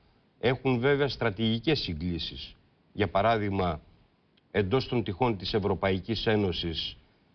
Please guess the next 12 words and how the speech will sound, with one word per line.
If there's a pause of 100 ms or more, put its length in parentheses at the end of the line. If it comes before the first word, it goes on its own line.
(140)
σε
αυτή
την
κατεύθυνση
κινείται
η
Νέα
Δημοκρατία, (520)
ε, (120)
και
το
πασόκ,